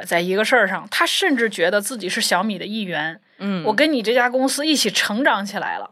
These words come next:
Speaker 2: 嗯。
Speaker 1: 你现在要去找一个对我们公司这么不好的人，你还要给他钱，
Speaker 2: 而且这个人曾经
Speaker 1: 为什么？
Speaker 2: 伤害过我。
Speaker 1: 伤害过我，
Speaker 2: 对，
Speaker 1: 我生气了。
Speaker 2: 然后你作为我的家人，你怎么能去跟伤害我的人去合作？
Speaker 1: 对，他委屈了，生气了，
Speaker 2: 嗯。
Speaker 1: 所以这个情绪，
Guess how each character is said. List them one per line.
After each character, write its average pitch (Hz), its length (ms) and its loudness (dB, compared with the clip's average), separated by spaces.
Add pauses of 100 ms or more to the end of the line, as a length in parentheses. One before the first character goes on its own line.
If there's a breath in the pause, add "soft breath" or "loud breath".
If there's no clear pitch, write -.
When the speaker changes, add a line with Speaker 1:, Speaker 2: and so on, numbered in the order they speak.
(140 loud breath)
Speaker 2:
嗯。 170 180 -12 (200)
Speaker 1:
你 262 260 2
现 302 160 0
在 311 140 4
要 302 160 4
去 285 140 -6
找 180 280 2
一 202 120 -2
个 285 160 6
对 311 120 0
我 226 120 2
们 202 120 -4
公 269 180 2
司 294 180 0
这 381 240 -2
么 285 140 2
不 214 140 -2
好 214 220 0
的 180 100 0
人， 180 320 -2 (340 loud breath)
你 233 160 2
还 240 120 2
要 349 100 6
给 220 140 -2
他 294 120 -2
钱， 262 580 2 (180)
Speaker 2:
而 - 60 -2
且 302 80 6
这 311 120 0
个 277 80 6
人 226 140 0
曾 269 100 -6
经 262 60 2
Speaker 1:
为 247 60 4
什 - 100 0
么？ 349 40 6
Speaker 2:
伤 339 80 0
害 262 140 0
过 165 180 -2
我。 98 300 -2
Speaker 1:
伤 254 160 2
害 247 180 2
过 190 140 -2
我， 185 100 -6
Speaker 2:
对， 226 120 4
Speaker 1:
我 196 60 0
生 294 200 -6
气 294 60 0
了。 294 60 2
Speaker 2:
然 311 100 2
后 - 160 0 (460 loud breath)
你 233 260 2
作 330 220 0
为 214 280 4 (100)
我 190 140 2
的 160 80 -6
家 262 260 2
人， 143 320 -2
你 269 120 -4
怎 170 160 4
么 156 60 -10
能 185 160 0
去 269 180 0
跟 302 200 2
伤 415 260 0
害 392 120 2
我 233 140 2
的 151 160 2
人 127 200 0
去 180 140 0
合 156 220 0
作？ 139 260 0
Speaker 1:
对， 202 220 2
他 226 100 0
委 214 160 2
屈 240 180 -2
了， 233 160 0
生 311 220 0
气 311 180 0
了， 220 180 0
Speaker 2:
嗯。 - 40 -20
Speaker 1:
所 285 140 2
以 320 100 0
这 359 180 0
个 254 120 2
情 202 280 -2
绪， 254 200 0